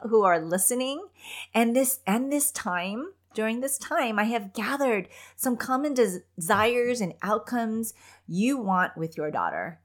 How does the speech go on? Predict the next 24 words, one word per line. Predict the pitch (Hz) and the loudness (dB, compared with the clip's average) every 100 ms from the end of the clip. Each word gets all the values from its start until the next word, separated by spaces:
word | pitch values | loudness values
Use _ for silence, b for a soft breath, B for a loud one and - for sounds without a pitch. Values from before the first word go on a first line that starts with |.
| _ | _
So | - 226 | -4 -4
today | 226 196 214 214 | -2 0 0 2
I | 196 | 0
want | 196 202 | 0 0
to | |
celebrate | 190 - 208 202 202 160 110 - | 0 2 6 8 6 2 -2 -6
three | - 226 262 262 | -8 0 0 2
with | 233 247 - | 4 2 0
you | 151 139 143 160 185 _ _ - | -6 -4 -4 -6 -10 _ _ -4
and | 294 240 220 226 - _ | 0 0 0 -4 -8 _
how | - 233 | -4 -2
we | 226 | 0
can | 226 240 | -2 -6
keep | 220 - 285 _ | -6 -8 -10 _
these | 208 196 185 - | -6 -4 -4 -6
at | 196 | -6
the | 202 | -6
forefront | - 202 214 214 180 165 - - - _ - | -4 -2 -2 -2 -6 -4 -6 -16 -20 _ -2
when | 202 190 - | -2 -2 -4
everyday | 185 214 240 285 | -2 -2 -2 -4
challenges, | - 185 170 165 170 175 214 - _ - | -2 -2 -2 -6 -8 -8 -10 -14 _ 0
nuances, | 196 214 202 185 185 196 196 | 4 4 6 4 2 -4 -4
and | 196 165 | -6 -10
hardships | - 247 285 294 - 156 - - - | -4 2 2 2 0 0 -2 -4 -8